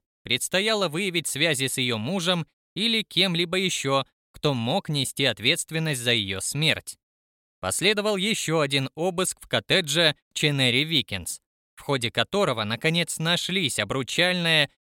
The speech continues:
и помолвочное кольцо Дайаны. Её близкие друзья утверждали, что погибшая носила их постоянно – поэтому полиция заподозрила, что эти предметы сняли с тела и отнесли в коттедж.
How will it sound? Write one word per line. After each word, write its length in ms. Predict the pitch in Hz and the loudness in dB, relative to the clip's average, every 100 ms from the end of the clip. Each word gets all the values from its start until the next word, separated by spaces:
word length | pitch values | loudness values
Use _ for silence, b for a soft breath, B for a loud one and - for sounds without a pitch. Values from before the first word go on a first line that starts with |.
| - | -6
и 120 | 220 | -2
помолвочное 840 | 190 156 156 196 165 - 156 139 | 2 2 2 2 0 -2 0 0
кольцо 460 | - 117 - 160 156 | 0 -4 -2 -2 -2
Дайаны. 640 | 123 143 110 92 90 80 _ _ _ _ _ _ _ - | 2 2 2 0 -6 -12 _ _ _ _ _ _ _ -2
Её 340 | 117 120 123 | 0 2 0
близкие 460 | 104 147 - - 107 | 0 -2 -2 -2 -2
друзья 480 | 120 117 127 165 - _ _ - | -2 -2 0 0 -2 _ _ -14
утверждали, 680 | 92 127 143 147 202 170 | -6 -2 -2 0 0 2
что 180 | 151 156 | -2 -4
погибшая 640 | - 139 175 190 - 113 92 | -2 -2 -2 -4 -2 -2 -2
носила 440 | 104 - 208 190 | -4 -4 -2 -2
их 300 | - 165 - | 0 -4 -2
постоянно – 840 | 160 - 180 170 123 117 113 113 - _ _ _ | -6 -2 0 2 4 2 0 -2 -4 _ _ _
поэтому 440 | 190 226 196 147 131 | -2 -2 0 0 2
полиция 520 | 139 170 180 - 123 | 0 0 -4 -2 -2
заподозрила, 840 | 117 117 113 170 156 160 151 143 - _ - | -2 -2 -2 0 0 0 2 0 -2 _ -10
что 200 | - 156 | -2 0
эти 200 | 123 117 | 0 -2
предметы 560 | 110 104 143 175 143 | -2 0 0 0 0
сняли 420 | 127 131 131 117 101 | -4 0 0 0 -2
с 100 | - | 0
тела 420 | 151 180 175 160 _ _ - | 2 2 0 -2 _ _ 0
и 100 | 143 | 2
отнесли 560 | 208 - 143 - 110 113 | 2 0 -4 -2 -4 -4
в 80 | |
коттедж. 560 | - 127 - 98 - | -2 -2 0 -4 -2